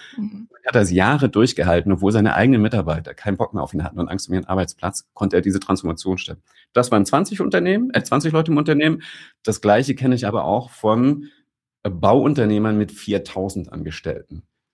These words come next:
Speaker 2: die wirklich Gleise legen, Tunnel bohren. Auch da kenne ich quasi die Pioniere, die genau durch so eine Frage, „Wen will ich morgens im Spiegel sehen?“, ihren riesigen Laden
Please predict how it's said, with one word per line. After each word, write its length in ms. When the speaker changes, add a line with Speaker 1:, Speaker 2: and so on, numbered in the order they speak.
Speaker 2:
die 140
wirklich 480
Gleise 400
legen, 720
Tunnel 340
bohren. 600
Auch 160
da 280
kenne 240
ich 100
quasi 240
die 120
Pioniere, 600
die 300
genau 440
durch 200
so 140
eine 140
Frage, 520
„Wen 240
will 80
ich 100
morgens 240
im 60
Spiegel 340
sehen?“, 440
ihren 200
riesigen 480
Laden 600